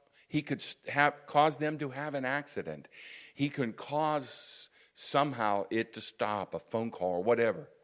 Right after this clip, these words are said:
But this Pharaoh's thinking,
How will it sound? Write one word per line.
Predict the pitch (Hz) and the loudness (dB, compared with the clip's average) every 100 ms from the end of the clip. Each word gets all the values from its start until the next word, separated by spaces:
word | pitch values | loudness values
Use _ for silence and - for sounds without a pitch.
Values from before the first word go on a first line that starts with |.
| _ _ _ _ _ _ _ _ _ _ _ _ _ _ _ _ _ - | _ _ _ _ _ _ _ _ _ _ _ _ _ _ _ _ _ 0
But | 120 | 2
this | 135 - | 0 -2
Pharaoh's | - 190 160 120 113 - | 0 0 2 0 -2 -4
thinking, | - 127 - 110 | -6 -6 -6 -10